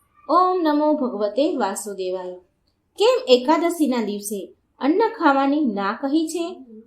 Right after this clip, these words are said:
અને આ વિષય પર શું શાસ્ત્રોમાં કોઈ પ્રમાણ છે?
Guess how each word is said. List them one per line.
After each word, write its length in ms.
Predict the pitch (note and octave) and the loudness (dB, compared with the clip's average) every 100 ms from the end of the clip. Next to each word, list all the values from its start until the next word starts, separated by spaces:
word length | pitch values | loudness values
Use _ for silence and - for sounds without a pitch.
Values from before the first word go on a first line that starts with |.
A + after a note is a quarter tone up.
| - | -4
અને 140 | G#4 | -2
આ 320 | - B3 E4 | 2 4 4
વિષય 480 | F#4 F4+ D#4+ D4+ D4+ | 4 2 4 2 4
પર 220 | C#4+ D4+ D4+ - - - - | 4 4 4 2 2 -6 0
શું 180 | G#4+ | 0
શાસ્ત્રોમાં 600 | C5+ D4+ C4+ E4 D#4+ E4 D#4+ | 2 2 2 2 -2 -2 2
કોઈ 180 | C#4 D#4 | 6 6
પ્રમાણ 520 | D#4 B3 A3+ C4 D#4+ | 4 0 0 0 -2
છે? 360 | D#4+ F4+ G#4+ | -2 -6 -8